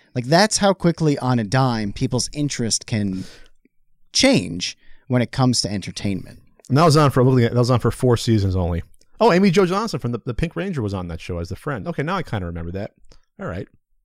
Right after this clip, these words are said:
Speaker 1: Wait, are you wiki-, are you Wikipediaing
Speaker 2: Yeah.
Speaker 1: it? Does it
Speaker 2: I,
Speaker 1: mention
Speaker 2: I'm
Speaker 1: the haircut? <laughs>
Speaker 2: It mentions it, but it says that it might have been conflated. There was a time slot change that didn't help that occurred right before the haircut as well. But obviously the haircut didn't help.
Speaker 1: <laughs>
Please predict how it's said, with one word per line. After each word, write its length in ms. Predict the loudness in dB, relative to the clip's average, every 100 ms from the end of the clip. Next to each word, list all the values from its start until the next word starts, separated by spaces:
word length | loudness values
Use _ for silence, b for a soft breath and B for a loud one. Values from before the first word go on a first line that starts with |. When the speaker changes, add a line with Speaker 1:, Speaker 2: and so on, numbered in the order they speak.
| -2
Speaker 1:
Wait, 200 | 0 2
are 80 | 2
you 140 | 2
wiki-, 340 | 0 -2 -6 -2
are 100 | 0
you 140 | 0
Wikipediaing 680 | 0 -2 0 2 2 -2 -2
Speaker 2:
Yeah. 60 | -4
Speaker 1:
it? 80 | -2
Does 140 | 0
it 60 | 2
Speaker 2:
I, 40 |
Speaker 1:
mention 280 | 4 4 4
Speaker 2:
I'm 60 | 2
Speaker 1:
the 80 | 2
haircut? 500 | 2 2 2 2 0
<laughs> 480 | -2 -2 -4 -4
Speaker 2:
It 140 | 2 2
mentions 380 | 4 0 -2 -2
it, 120 | -2
but 140 | -2
it 80 | -4
says 300 | -6 -6 -4
that 260 | -2 -2 -4 _
it 140 | -10 -4
might 160 | -4
have 60 | -4
been 100 | -6
conflated. 460 | -8 -12 -6 -4 -4
There 80 |
was 100 | -6
a 60 | -8
time 340 | -12 -10 -8
slot 240 | -8 -8 -8
change 200 | -12 -12
that 100 | -12
didn't 160 | -14 -12
help 240 | -12 -12 _ _
that 120 | -14 -14 -14
occurred 280 | -18 -8 -8
right 180 | -8 -12
before 220 | -12 -12
the 100 | -12
haircut 420 | -12 -12 -12 -12
as 120 | -12
well. 340 | -12 -12 -12 -16 -8
But 80 | -4
obviously 340 | -2 -2 -4
the 160 | -4 -2
haircut 320 | -4 -4 -8
didn't 220 | -8 -10
help. 280 | -12 -16 -18 _ _
Speaker 1:
<laughs> 800 | -12 -8 -4 -4 0 -2 0 -8